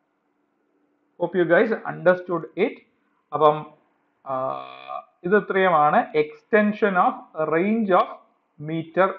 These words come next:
എന്ന് പറയുന്നത്. ഓക്കെ, അപ്പോൾ ഇത് ഇത്രയാണ് ഈ സെഷനിലുള്ളത്.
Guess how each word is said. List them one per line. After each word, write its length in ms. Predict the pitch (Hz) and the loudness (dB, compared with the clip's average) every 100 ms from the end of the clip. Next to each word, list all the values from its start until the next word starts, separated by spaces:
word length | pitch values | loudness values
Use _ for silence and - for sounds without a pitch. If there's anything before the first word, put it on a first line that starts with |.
| 147 | -10
എന്ന് 160 | 147 | -8
പറയുന്നത്. 480 | 135 113 - 120 110 _ _ _ _ _ - | -8 -8 -10 -16 -18 _ _ _ _ _ -14
ഓക്കെ, 300 | 180 196 208 214 - _ _ _ _ _ _ _ _ _ _ _ _ _ _ _ _ _ _ _ - - - - - - _ _ _ _ _ _ _ _ - | -6 0 -2 -2 -20 _ _ _ _ _ _ _ _ _ _ _ _ _ _ _ _ _ _ _ -20 -18 -18 -20 -20 -20 _ _ _ _ _ _ _ _ -18
അപ്പോൾ 640 | 135 139 139 139 139 - _ _ _ _ _ - | -8 -2 0 0 0 -6 _ _ _ _ _ 0
ഇത് 140 | 156 208 | 4 4
ഇത്രയാണ് 600 | 208 180 170 160 214 254 - | 4 6 8 8 6 2 -2
ഈ 380 | 170 175 180 - - | 0 0 -2 -8 2
സെഷനിലുള്ളത്. 840 | 151 151 156 147 135 135 131 208 | 4 4 2 2 2 2 2 0